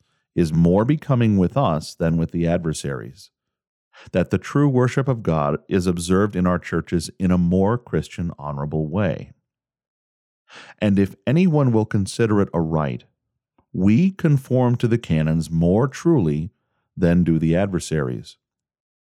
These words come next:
With the adversaries, unwilling celebrants and those hired for pay,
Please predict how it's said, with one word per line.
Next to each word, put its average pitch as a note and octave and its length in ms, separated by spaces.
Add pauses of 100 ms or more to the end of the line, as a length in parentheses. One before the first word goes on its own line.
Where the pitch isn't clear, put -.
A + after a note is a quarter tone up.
(880)
With A2 220
the G2+ 160
adversaries, E2 920 (320)
unwilling G2+ 680
celebrants F#2 800
and D#2+ 140
those E2+ 300
hired F2 300
for D#2 140
pay, E2+ 500